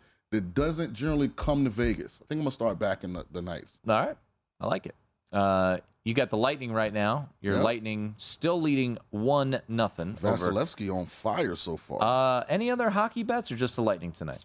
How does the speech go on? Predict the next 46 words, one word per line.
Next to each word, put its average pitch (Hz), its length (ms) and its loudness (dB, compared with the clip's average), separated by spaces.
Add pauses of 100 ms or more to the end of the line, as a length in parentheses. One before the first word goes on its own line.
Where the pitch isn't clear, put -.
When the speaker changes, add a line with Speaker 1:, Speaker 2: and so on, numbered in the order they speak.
(140)
Speaker 2:
I 117 60 0
think 180 80 4
it - 20 4
was 127 120 2
just 104 160 0
the 90 60 -2
Lightning, 73 300 0
right? 156 240 0 (580)
Or - 20 -4
do 180 80 6
you 220 40 4
Speaker 1:
Uh, 233 160 0
I 190 80 -2
like 302 200 -2
the 226 100 -4
Saint 220 300 -2
Louis 185 200 0
Blues 165 320 -2
a 139 60 0
little 123 160 2
bit 117 160 -2
tonight, 101 340 -2
but 107 100 0
Speaker 2:
Okay. 180 120 4
Speaker 1:
Puckstradamus' 160 640 -2
official 160 360 -4
play 113 280 0
is 101 160 -2
the 98 80 -6
Lightning. 85 400 -4
Speaker 2:
<laughs> - 40 -20 (1600)
Speaker 1:
Yes. - 440 -2 (720)
Speaker 2:
Uh, 185 440 4
I 190 120 2
got 285 240 -2
Detroit 180 480 2
coming 147 200 2
up 127 120 2
top 131 260 2
of 117 60 -6
the 120 100 4
hour, 110 240 4
not 120 220 0
the 113 240 2 (100)
Speaker 1:
My 143 80 4
Speaker 2:
Pistons. 127 220 2